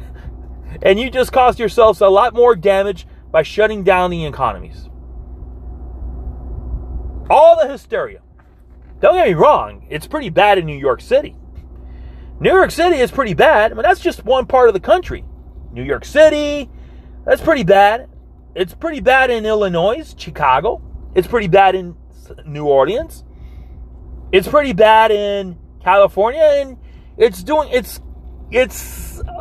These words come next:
also a little bit bad here in my, in, in Florida. We got sixteen thousand cases.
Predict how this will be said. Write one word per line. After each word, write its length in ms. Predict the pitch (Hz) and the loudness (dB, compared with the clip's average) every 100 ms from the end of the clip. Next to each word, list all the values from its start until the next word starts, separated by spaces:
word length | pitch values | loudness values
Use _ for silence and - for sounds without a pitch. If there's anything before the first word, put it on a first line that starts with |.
| - 196 233 | -14 -2 4
also 320 | 330 330 339 | 4 4 0
a 280 | 320 285 285 | 0 2 0
little 160 | 302 | -2
bit 160 | 302 - | -4 -2
bad 280 | 269 269 269 | -2 0 -4
here 160 | 269 | -8
in 80 | 262 | -8
my, 140 | 254 | -6
in, 500 | 254 254 - 233 220 | -4 -4 -4 -6 -4
in 140 | 226 233 | -6 -6
Florida. 460 | - 254 285 185 | 2 6 6 4
We 120 | 120 165 | -4 -4
got 200 | 208 - | -4 -4
sixteen 340 | 226 - 214 | -14 -16 -6
thousand 360 | 208 208 202 190 | -4 -2 -4 -4
cases. 540 | 220 254 - - - | -4 -4 -12 -18 -18